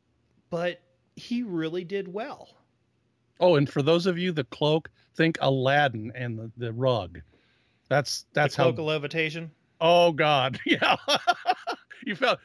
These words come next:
Speaker 2: the cloak has its own personality, and you can tell this. <laughs> It doesn't speak, but it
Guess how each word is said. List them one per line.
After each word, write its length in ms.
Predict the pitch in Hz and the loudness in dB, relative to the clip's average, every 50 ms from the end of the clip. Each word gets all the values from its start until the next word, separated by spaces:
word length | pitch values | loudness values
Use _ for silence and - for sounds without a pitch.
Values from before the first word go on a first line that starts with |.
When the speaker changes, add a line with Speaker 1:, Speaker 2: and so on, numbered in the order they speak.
| _ _ | _ _
Speaker 2:
the 100 | - - | -10 -10
cloak 380 | - - 240 247 226 208 - | -4 0 2 2 2 2 0
has 180 | 190 185 175 160 | 0 0 0 0
its 160 | 175 160 - | -2 -4 -4
own 220 | 180 170 170 160 | -2 -2 -2 -4
personality, 880 | - - 160 147 131 - - 147 151 151 147 143 127 - - 123 120 127 | -6 -6 -8 -8 -8 -8 -6 -2 0 0 2 0 0 -2 -4 -6 -4 -4
and 100 | 131 131 | -4 -2
you 120 | 151 156 | -2 -2
can 180 | - - 127 131 | -2 -4 -6 -6
tell 260 | - - 139 139 139 | -4 -2 0 0 0
this. 380 | 123 117 101 98 95 - - - _ _ _ _ - - - | -2 -6 -10 -10 -12 -16 -20 -20 _ _ _ _ -20 -6 -2
<laughs> 0 | |
It 460 | 220 190 - - _ _ _ 240 208 | -2 -2 -2 -4 _ _ _ -4 0
doesn't 280 | 185 214 214 196 185 165 | 0 0 0 0 -4 -10
speak, 380 | - - - 202 165 135 127 - | -10 -4 0 0 0 0 0 -2
but 100 | - 131 | -4 -6
it 60 | 123 | -6